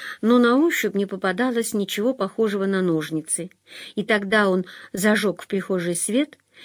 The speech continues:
и снова начал копаться. Ножниц не было.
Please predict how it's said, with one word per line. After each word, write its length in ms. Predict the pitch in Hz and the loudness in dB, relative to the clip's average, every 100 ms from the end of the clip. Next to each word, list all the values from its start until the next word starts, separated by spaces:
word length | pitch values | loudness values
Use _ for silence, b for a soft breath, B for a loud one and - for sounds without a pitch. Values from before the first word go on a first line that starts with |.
| B | B
и 100 | 269 | -2
снова 340 | - 202 175 | 2 2 2
начал 380 | 175 170 165 175 | 2 0 -2 -6
копаться. 680 | 170 196 180 160 - 170 170 _ _ _ _ | -6 -6 -6 -8 -6 -8 -8 _ _ _ _
Ножниц 500 | 220 294 262 247 - | 4 4 4 -2 0
не 220 | 202 175 160 | 2 4 2
было. 300 | 156 165 | -2 -6